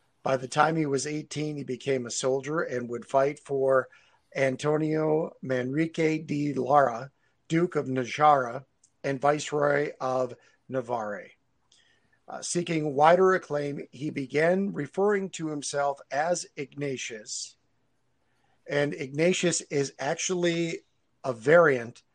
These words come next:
of his original name. As a young man, uh, Ignatius Loyola was influenced by the ideals of knighthood and dreamed of doing great deeds. He had a talent for, uh, emerging unscathed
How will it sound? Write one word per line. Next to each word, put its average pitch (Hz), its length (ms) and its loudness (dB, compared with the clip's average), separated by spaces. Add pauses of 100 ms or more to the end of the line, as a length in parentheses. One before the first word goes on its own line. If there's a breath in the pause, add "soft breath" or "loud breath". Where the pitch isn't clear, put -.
(180)
of 127 380 -2
his 131 420 -4
original 113 440 -12
name. 113 420 -12 (720 soft breath)
As 160 320 2
a 175 60 -6
young 160 260 0
man, 143 420 -2 (540)
uh, 131 240 -4 (140)
Ignatius 151 680 -4
Loyola 147 460 -2
was 143 260 -2
influenced 151 680 -4
by 139 260 0
the 139 180 -2
ideals 143 560 -2
of 127 220 -4
knighthood 151 600 -2
and 127 100 -14
dreamed 143 360 -8
of 131 120 -10
doing 139 420 -8 (500)
great 170 360 4
deeds. 117 520 -8 (320)
He 135 140 -8
had 147 180 2
a 139 60 -6
talent 165 400 2
for, 147 400 -2 (120)
uh, 120 360 -6
emerging 151 580 -2
unscathed 151 760 0